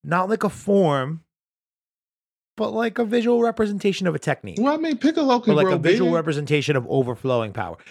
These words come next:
Speaker 1: Yeah, exactly. Piccolo can grow big. That's different than what I'm talking about. However, I do think it's interesting that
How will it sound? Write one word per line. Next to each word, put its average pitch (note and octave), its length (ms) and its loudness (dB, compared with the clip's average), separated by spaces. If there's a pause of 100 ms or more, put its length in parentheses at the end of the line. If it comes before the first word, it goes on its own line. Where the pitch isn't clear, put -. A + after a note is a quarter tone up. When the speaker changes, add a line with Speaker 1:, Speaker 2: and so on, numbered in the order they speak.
(140)
Speaker 1:
Yeah, D#3 240 0
exactly. A2 420 -6
Piccolo F3+ 280 0
can D3+ 240 -2
grow C#3 100 -2
big. B2 200 -2
That's A2 180 -6
different B2 340 -4
than A2 80 -4
what G#2 80 -6
I'm F#2+ 80 -10
talking G#2+ 260 -6
about. G2+ 200 -10 (200)
However, D#3 240 0
I C#3 80 0
do C#3 160 -4
think D#3 180 -2
it's - 140 -8
interesting C3 600 -4 (420)
that G2+ 260 -2